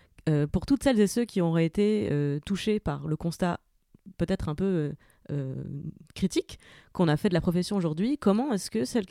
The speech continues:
et ceux qui nous écoutent peuvent soutenir, euh, les journalistes ou les médias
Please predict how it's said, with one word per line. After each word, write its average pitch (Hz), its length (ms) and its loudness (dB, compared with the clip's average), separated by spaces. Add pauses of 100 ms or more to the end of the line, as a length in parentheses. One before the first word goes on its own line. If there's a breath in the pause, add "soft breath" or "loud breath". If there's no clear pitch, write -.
(120)
et 190 80 0
ceux 226 120 -4
qui 214 80 -4
nous 175 140 2
écoutent 247 300 0
peuvent 214 300 2 (220 soft breath)
soutenir, 208 600 0 (500 soft breath)
euh, 151 200 2
les 214 140 8
journalistes 214 500 2
ou 185 60 4
les 208 160 8
médias 190 460 4